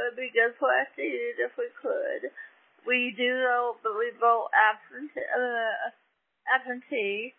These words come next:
uh, so, you know, just make sure it's a service for people who need it and that they use it. Thanks a lot, Jonesy. We're still listening.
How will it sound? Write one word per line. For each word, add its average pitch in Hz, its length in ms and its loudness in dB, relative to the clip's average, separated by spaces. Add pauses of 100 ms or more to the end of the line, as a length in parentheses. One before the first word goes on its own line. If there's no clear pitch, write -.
(500)
uh, 165 480 0 (240)
so, - 400 -6 (1040)
you 320 80 0
know, 240 480 2
just 349 240 2
make 370 280 2 (120)
sure 262 320 2
it's 277 80 -12
a 285 160 -8
service 240 480 2 (1400)
for 247 160 -14
people 262 400 4
who 247 320 -2
need 220 320 -2
it 196 180 2 (140)
and 220 240 -4
that 214 240 -2
they 208 160 4
use 180 320 -4
it. - 240 0 (640)
Thanks - 320 -2
a 415 160 6
lot, 277 320 2
Jonesy. 277 640 0 (480)
We're 233 240 -2
still - 160 4
listening. 370 640 -2